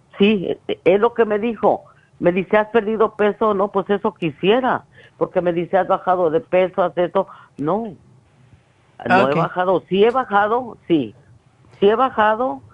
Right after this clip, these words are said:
Speaker 1: en comparación de cómo estaba.
Speaker 2: Ya.
Speaker 1: Sí he perdido peso, pero necesito perder mucho más.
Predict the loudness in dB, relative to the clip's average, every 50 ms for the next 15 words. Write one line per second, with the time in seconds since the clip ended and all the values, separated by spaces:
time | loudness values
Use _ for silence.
0 | _ _ -6 -6 -2 0 0 0 2 2 2 2 2 0 -2 -4 -2 0 -2 -2
1 | 0 -2 -2 -2 -4 -8 -4 _ 2 2 2 0 -2 -8 -10 -10 _ _ _ _
2 | -20 _ _ -20 -6 -4 0 0 2 2 2 0 0 -2 0 0 2 2 2 2
3 | 2 0 0 2 0 -4 -4 -4 -2 0 2 2 2 2 0 0 -4 -2 -2 -2
4 | -2 0 -2 0 2 0 0 0 -4 -4 -2 -2 -2 -2 0 -2 -2 -2 -2 -6